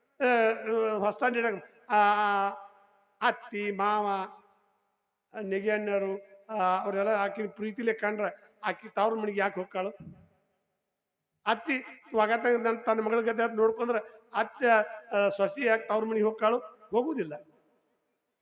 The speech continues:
ಹೋಗುದಿಲ್ಲ. ಮತ್ತ ಸೊಸಿನೂ ಅತ್ತಿ ನಮ್ ತಾಯಿಗೆ ತೇತೇಳಿ ಅವ್ರ ಮನ್ಯಾಗ ಅವ್ರ ಅವ್ವ ಕೂಡ ಇರ್ತಾಳಲ್ಲ, ಹಂಗಿದ್ದಳಂದ್ರ ಅತ್ತೆರ ಯಾಕೆ ಆಕಿನ ಬೇವ್ತಾಳ? ಆಕಿನೂ ಬೇಯಂಗಿಲ್ಲ. ಅದಕ್ಕೂ ಒಂದಿನ ಆ ಒಬ್ಬ ಹೆಣ್ಮಗಳು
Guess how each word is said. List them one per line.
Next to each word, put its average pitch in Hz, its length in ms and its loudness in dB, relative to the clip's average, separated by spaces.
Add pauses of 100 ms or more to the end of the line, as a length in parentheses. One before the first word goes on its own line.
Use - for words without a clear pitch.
(140)
ಹೋಗುದಿಲ್ಲ. 254 380 0 (800)
ಮತ್ತ 277 220 0 (300)
ಸೊಸಿನೂ 330 840 2 (680)
ಅತ್ತಿ 262 340 2
ನಮ್ 277 200 2
ತಾಯಿಗೆ 269 400 2
ತೇತೇಳಿ 254 420 0
ಅವ್ರ 226 360 2
ಮನ್ಯಾಗ 240 280 2
ಅವ್ರ 226 180 4
ಅವ್ವ 240 140 4
ಕೂಡ 240 160 0
ಇರ್ತಾಳಲ್ಲ, 226 480 0 (380)
ಹಂಗಿದ್ದಳಂದ್ರ 233 760 -2 (680)
ಅತ್ತೆರ 320 400 2
ಯಾಕೆ 311 220 6
ಆಕಿನ 285 260 0
ಬೇವ್ತಾಳ? 269 360 2 (840)
ಆಕಿನೂ 440 300 0
ಬೇಯಂಗಿಲ್ಲ. 175 420 2 (1000)
ಅದಕ್ಕೂ 226 280 4
ಒಂದಿನ 196 440 4
ಆ 196 240 4
ಒಬ್ಬ 190 220 2
ಹೆಣ್ಮಗಳು 175 680 0